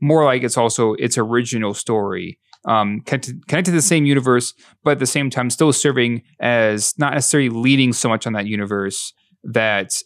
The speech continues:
it won't survive without it. Now, I, I do think that you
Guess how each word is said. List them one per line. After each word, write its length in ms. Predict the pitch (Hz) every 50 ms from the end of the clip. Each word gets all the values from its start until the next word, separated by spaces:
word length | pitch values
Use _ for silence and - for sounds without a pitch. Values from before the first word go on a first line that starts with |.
| _ -
it 240 | 120 113 104 98 - -
won't 200 | - 117 113 90
survive 360 | - - 107 101 113 110 110 104
without 200 | 101 98 87 85
it. 60 | 107
Now, 260 | 139 147 151 147 139
I, 320 | - 131 139 139 135 135 -
I 100 | - 131
do 220 | 131 120 147 151 143
think 280 | 147 - 151 139 120
that 140 | 135 127 131
you 280 | 123 120 117 113 117